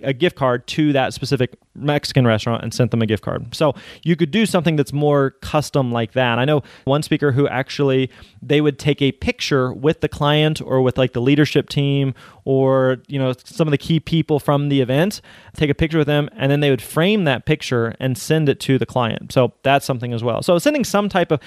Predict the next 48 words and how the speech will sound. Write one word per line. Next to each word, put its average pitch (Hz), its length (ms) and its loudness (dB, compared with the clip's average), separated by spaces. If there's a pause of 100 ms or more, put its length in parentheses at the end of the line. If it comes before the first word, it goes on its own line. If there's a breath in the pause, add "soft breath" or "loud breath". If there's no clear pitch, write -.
(120 loud breath)
I - 60 -8
think 262 80 2
it's 175 100 -6
good 175 140 2
to 165 60 -4
send 165 200 0
some 165 140 0
type 160 120 2
of, 147 80 4
like, 139 180 0
physical, 147 480 0
tangible 131 880 0 (360 soft breath)
thank 147 260 0
you 135 60 0
gift. 123 280 0
And 165 160 0
again, 165 340 0
the 143 60 0
more 170 300 2
custom 143 420 -2
you 131 120 0
can 127 260 -4
make 127 240 0
it, 113 140 -2
I - 40 -2
think 113 220 -4
the - 80 -2
better. 117 320 0 (560 loud breath)
The 175 140 -2
fifth 277 260 -2
and 208 140 0
final 190 200 2
thing 170 160 0
that 156 100 0
we 147 100 2
do 139 320 -2 (840)
is 160 160 2
that 165 160 0
we 185 180 0
ask 165 340 0
to 180 100 -2
send 156 320 2
a 147 80 0
thank 143 340 0
you 151 120 0
to 139 360 2
their 120 260 4
boss. 107 560 -2